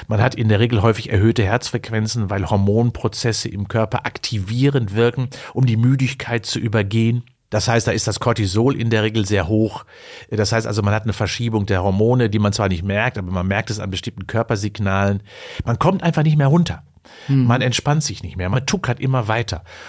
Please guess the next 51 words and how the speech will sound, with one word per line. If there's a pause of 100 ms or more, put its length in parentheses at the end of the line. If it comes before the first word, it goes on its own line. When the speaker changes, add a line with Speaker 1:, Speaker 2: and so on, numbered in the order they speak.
Speaker 1:
Und
das
sind
so
die
ersten
Anzeichen. (320)
Und
wenn
dann
noch
bestimmte (400)
intensive
Schlafstörungen
hinzukommen,
hat
man
auch
noch
nicht
mal
Regenerationszeiten
in
Ruhefasen,
die
man
aber
dann
so
dringend
nötig
benötigt
und
braucht.
Speaker 2:
Hm. (500)
Speaker 1:
Wenn
also
die
Schlafenzeiten
immer
kürzer
werden,
man
morgens
aus
dem
Bett
gescheucht
wird,
ohne
allerdings